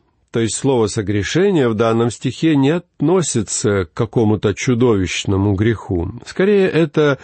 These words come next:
досадная ошибка или оплошность. Итак, «Как же поступить с человеком, который оступился и упал?» Сказано, что «Нам надлежит исправлять такового».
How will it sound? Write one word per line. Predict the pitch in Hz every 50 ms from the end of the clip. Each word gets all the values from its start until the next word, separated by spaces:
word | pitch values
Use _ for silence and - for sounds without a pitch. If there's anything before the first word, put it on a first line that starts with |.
| - - - - - -
досадная | 123 107 120 131 - - 175 160 147 120 123 127 123 120
ошибка | 131 - - 196 202 180 - - - -
или | 82 87 98
оплошность. | 107 107 - - 143 165 180 165 131 - - - 95 92 92 - - - - - - _ _ _ _ _ - _ - - - - - - -
Итак, | 190 196 - - 95 87 - - _ _ _ _ _ _ _ - - _ _ -
«Как | - 156 180 220 226 202 175
же | 170 170 180 196 190
поступить | 180 - 185 165 139 - - 147 135 - - 185 180 147 - - - -
с | - -
человеком, | - - - - 143 127 123 120 113 120 190 220 220 214 - 202 196 190
который | 156 156 147 - 180 170 156 151 139
оступился | 127 - - - 131 113 - 175 202 220 202 170 - 175
и | 156 - 151
упал?» | 175 180 175 - - 156 117 95 87 85 - - _ _ _ _ _ _ _ _ _ _ _ _ _ _ _ -
Сказано, | - - - 127 110 107 101 95 98 90 87
что | 85 - - - 90 85
«Нам | 95 110 123 143 160 180 185 175 - 113 - -
надлежит | 131 165 190 196 170 135 127 120 117 104 98 120 156 202 185 - - _ -
исправлять | 165 180 175 - - - 151 160 151 123 117 120 120 123 113 101 - _
такового». | - 101 90 - 110 107 104 104 101 92 87 87 82 80 92 135